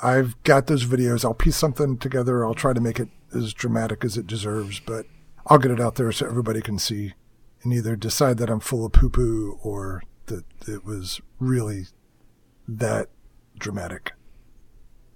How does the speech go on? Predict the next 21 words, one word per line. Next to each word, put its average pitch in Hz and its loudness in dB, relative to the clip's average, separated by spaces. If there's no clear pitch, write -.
So 139 4
there's 120 4
that. 87 -10
And 127 0
the 113 -2
final 190 6
thing 160 6
I 139 8
want 131 6
to - 0
say 131 4
about 117 0
Neat 104 -2
is 113 -2
that 117 2
as 110 -4
dumb 170 6
as 123 -2
that 131 2
experience 123 0
was, 117 -2